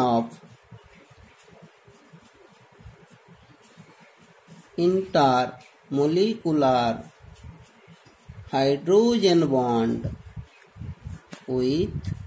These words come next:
water। তাহলে এই জলের সঙ্গেও এটা intermolecular hydrogen বন্ধন গঠন করার ফলে ফেনলটা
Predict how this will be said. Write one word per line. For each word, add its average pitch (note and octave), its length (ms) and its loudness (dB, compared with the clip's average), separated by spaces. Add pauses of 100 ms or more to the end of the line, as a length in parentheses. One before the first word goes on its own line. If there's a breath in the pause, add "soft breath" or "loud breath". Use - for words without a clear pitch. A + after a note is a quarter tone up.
(420)
water। - 340 -6 (1120)
তাহলে E3 360 2 (420)
এই D#3 40 -4
জলের D3+ 380 2
সঙ্গেও A3+ 480 0 (100)
এটা D3 180 2 (460)
intermolecular E3 840 2
hydrogen B2+ 440 -2
বন্ধন A#2+ 260 -4 (100)
গঠন C#3 260 -6
করার C3+ 300 -4 (120)
ফলে C#3+ 260 0 (680 loud breath)
ফেনলটা D3+ 560 0